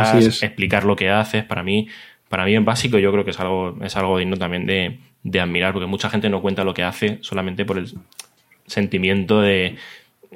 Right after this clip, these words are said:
Speaker 1: "¿y si lo estoy haciendo mal? ¿Y si esto? ¿Y si lo otro?". Pues, chico, ya aprenderás al final.
Speaker 2: Sí, sí. Al final es, volvemos a lo mismo. Aunque tenga miedo, hágalo igual. <laughs>
Speaker 1: <laughs> Totalmente,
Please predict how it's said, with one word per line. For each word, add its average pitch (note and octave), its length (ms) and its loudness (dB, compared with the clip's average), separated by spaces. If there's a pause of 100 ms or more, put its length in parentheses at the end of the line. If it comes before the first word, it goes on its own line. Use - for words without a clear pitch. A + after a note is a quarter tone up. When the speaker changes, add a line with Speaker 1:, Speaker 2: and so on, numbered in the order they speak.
(440)
Speaker 1:
"¿y D3 80 -2
si D3 80 -2
lo B2+ 80 2
estoy A#2+ 160 -4
haciendo A2 240 2
mal? C3 440 4
¿Y B2+ 120 0
si A2+ 680 0
esto? C3 300 -4
¿Y A#2+ 40 0
si A#2+ 120 -4
lo G#2+ 100 -2
otro?". B2+ 360 0
Pues, G#2+ 120 -8 (160)
chico, - 260 -10 (380)
ya G2+ 140 -2
aprenderás F#2 420 -4 (640)
al G2+ 80 -8
final. F2+ 280 -6 (2000)
Speaker 2:
Sí, C#3+ 200 2
sí. B2 220 0 (260)
Al A2+ 160 0
final B2+ 320 2
es, D#3 200 2
volvemos C3+ 380 2
a C3+ 60 4
lo A#2+ 80 4
mismo. D3+ 340 4 (120)
Aunque B2 220 4
tenga D#3 220 4
miedo, F3 240 6
hágalo F#3 220 6
igual. F3 380 4
<laughs> B2 600 0
Speaker 1:
<laughs> B3 540 4
Totalmente, G#3 540 2